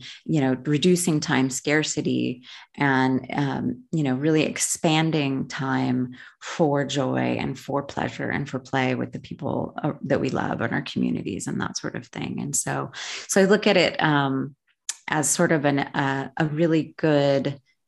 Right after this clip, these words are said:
uh, equilibrium sort of idea rather than a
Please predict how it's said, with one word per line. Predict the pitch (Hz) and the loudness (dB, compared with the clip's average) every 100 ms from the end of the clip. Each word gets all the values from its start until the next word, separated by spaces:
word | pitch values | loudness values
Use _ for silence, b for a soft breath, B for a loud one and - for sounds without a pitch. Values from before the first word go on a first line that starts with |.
| _ _ - | _ _ -4
uh, | 156 135 135 - - | -4 -2 -4 -4 0
equilibrium | 170 151 143 147 180 170 185 190 202 208 - - B B | 0 2 2 2 2 2 4 4 2 0 -4 -20 B B
sort | - 208 202 | -4 2 2
of | 196 214 - | 2 -2 -2
idea | 196 185 196 190 190 170 | 0 2 2 4 4 4
rather | 170 156 151 139 | 4 4 2 0
than | 143 139 | 0 0
a | 127 | -2